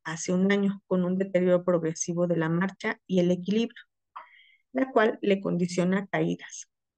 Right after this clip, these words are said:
De manera más reciente está presentando incontinencia urinaria, alteración de la memoria y de otras funciones cognitivas. Niega cefaleas. Entonces,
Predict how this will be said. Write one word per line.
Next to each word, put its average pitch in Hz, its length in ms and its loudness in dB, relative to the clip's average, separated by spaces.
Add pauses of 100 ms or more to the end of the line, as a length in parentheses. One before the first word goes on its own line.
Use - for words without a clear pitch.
(600)
De 196 140 6
manera 202 420 4
más 240 220 0
reciente 196 480 -2
está 185 220 -6
presentando 180 800 0
incontinencia 185 840 0
urinaria, 202 640 2 (560)
alteración 190 640 0
de 208 80 0
la 214 120 0
memoria 190 600 2
y 190 140 -10
de 175 100 2
otras - 360 -2
funciones 170 440 -2
cognitivas. 165 600 -8 (760)
Niega 202 460 4
cefaleas. 208 800 0 (1000)
Entonces, 214 580 0